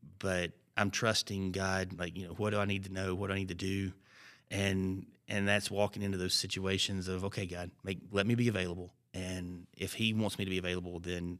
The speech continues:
I'll step aside. But I really try and be protective of Wednesday nights for me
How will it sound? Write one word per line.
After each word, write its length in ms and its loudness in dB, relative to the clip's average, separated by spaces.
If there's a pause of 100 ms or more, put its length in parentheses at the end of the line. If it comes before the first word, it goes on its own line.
I'll 160 2
step 320 -2
aside. 460 -2
But 180 -8 (420)
I 60 -2
really 160 2
try 160 -2
and 60 0
be 80 0
protective 580 -4
of 220 -4
Wednesday 320 2
nights 240 -2
for 120 0
me 280 4